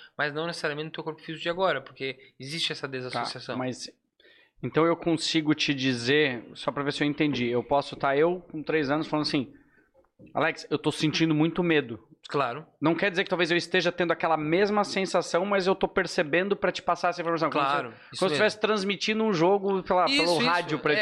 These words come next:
Speaker 2: assim.
Speaker 1: basicamente isso. Tanto que é muito engraçado, porque assim, ó, toda hipnose é auto-hipnose. Então, quando eu boto alguém em hipnose, a minha mente também entra em hipnose.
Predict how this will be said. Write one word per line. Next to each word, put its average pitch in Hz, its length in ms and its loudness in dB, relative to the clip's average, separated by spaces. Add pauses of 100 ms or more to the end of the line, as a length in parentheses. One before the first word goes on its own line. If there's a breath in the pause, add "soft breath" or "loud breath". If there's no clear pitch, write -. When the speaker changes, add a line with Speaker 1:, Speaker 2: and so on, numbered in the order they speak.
(100)
Speaker 2:
assim. 151 40 4
Speaker 1:
basicamente 185 560 -2
isso. - 180 -4 (240 loud breath)
Tanto 170 220 -2
que - 80 -8
é 160 80 2
muito 151 380 -8
engraçado, 165 380 -2
porque - 180 -12
assim, 156 160 -8
ó, 117 80 -4 (120)
toda 180 220 -2
hipnose 147 400 -2
é - 40 -2
auto-hipnose. 151 460 -2
Então, 131 140 -12
quando 190 160 -2
eu 233 80 -2
boto 185 260 0
alguém 139 200 -6
em - 20 -6
hipnose, 135 420 -4 (380 loud breath)
a 131 80 -4
minha 156 180 0
mente 160 280 -4
também 226 240 -2
entra 156 180 -4
em 135 40 -10
hipnose. 110 420 -10